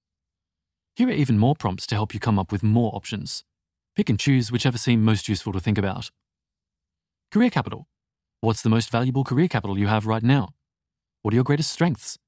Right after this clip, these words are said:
How could these be applied to having an impact? Ideal world. What would you do if money were no object? What is your dream job? Combinations. Are there any ways your top options could be combined to get the best of all worlds?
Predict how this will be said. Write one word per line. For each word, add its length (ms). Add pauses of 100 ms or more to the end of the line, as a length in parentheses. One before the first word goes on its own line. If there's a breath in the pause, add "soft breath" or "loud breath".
(520)
How 120
could 120
these 160
be 80
applied 360
to 80
having 220
an 60
impact? 420 (1500)
Ideal 300
world. 420 (480)
What 180
would 140
you 60
do 140
if 100
money 240
were 80
no 160
object? 400 (960)
What 160
is 160
your 100
dream 240
job? 280 (1120)
Combinations. 760 (460)
Are 120
there 100
any 120
ways 260
your 120
top 200
options 360
could 120
be 80
combined 520
to 80
get 100
the 80
best 220
of 80
all 160
worlds? 420